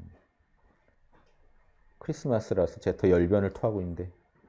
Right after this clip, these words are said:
어떤 반응도 없는데 열변 토하는 이 기분도 묘합니다. 가-, 강의장이 아니다 보니까 듣고 계시죠? 네. 열변을 토하고 있습니다. 요엘, 요엘,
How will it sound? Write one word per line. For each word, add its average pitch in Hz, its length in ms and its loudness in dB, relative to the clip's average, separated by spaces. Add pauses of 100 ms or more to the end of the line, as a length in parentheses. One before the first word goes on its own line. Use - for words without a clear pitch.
(800)
어떤 - 320 -4
반응도 104 380 2
없는데 95 180 4
열변 95 300 2
토하는 110 340 0
이 90 120 -2
기분도 92 520 0
묘합니다. 92 800 2 (1900)
가-, - 180 -4
강의장이 107 560 2
아니다 90 320 0
보니까 80 560 -4 (960)
듣고 - 220 0
계시죠? 98 380 -2
네. 82 240 -10 (1040)
열변을 104 500 4
토하고 101 280 -6
있습니다. 78 360 -14 (1800)
요엘, 120 400 6 (280)
요엘, 110 480 6